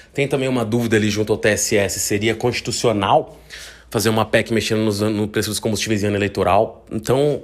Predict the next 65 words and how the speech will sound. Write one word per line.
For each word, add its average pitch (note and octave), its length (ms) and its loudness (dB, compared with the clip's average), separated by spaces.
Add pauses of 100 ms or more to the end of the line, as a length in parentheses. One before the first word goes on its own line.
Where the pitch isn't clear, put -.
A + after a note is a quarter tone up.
(120)
é C3+ 120 0
um D3+ 100 4
tema B2+ 240 4
complexo. G#2+ 840 0 (600)
Ah, A2 440 2
mas B2+ 200 2
em C#3 60 0
termos C#3+ 240 2
gerais, B2+ 300 4
tá? A2+ 80 -2
Eu G#2+ 40 0
nem A2+ 240 0
entrei B2+ 300 0
em A#2+ 40 2
empresa A#2 180 0
específica G#2+ 400 -2
aqui, G2+ 120 0
porque - 140 2
a A2+ 60 6
parte G#2+ 240 0
internacional G#2+ 340 2
vai G#2+ 80 0
ser G#2+ 80 0
bastante A2 400 0
longa G#2 260 0
hoje. G2 320 -2 (360)
Mas A#2 100 0
eu A#2 60 -4
quero D3+ 100 2
dar D#3+ 60 6
esse E3+ 180 2
overview D#3 460 2
que, - 100 -12
tirando D#3 500 2
o F3+ 40 -4
que - 80 -2
eu - 20 0
vou B2 80 2
falar A2 280 2
agora, A#2 300 2
porque - 140 -10
acho G#2+ 100 -8
que A#2+ 60 -8
a A2+ 40 -6
gente F#2+ 100 -10
tá A#2+ 80 -2
entrando A2+ 260 -6
num A2 140 -4
novo A#2 240 -2
episódio A2+ 600 -2
das G#2 160 -6
tensões A2 460 -8
que - 80 -12
pode G#2 420 -2 (600)
meio G#2+ 200 -2
que G#2+ 100 -4
impactar A2 420 0
<laughs> - 80 -20
tudo E3+ 260 4
que - 100 4
eu - 60 4
tô A2+ 120 -6
dizendo G#2+ 300 -4
até G#2 120 -10
agora. G#2+ 380 0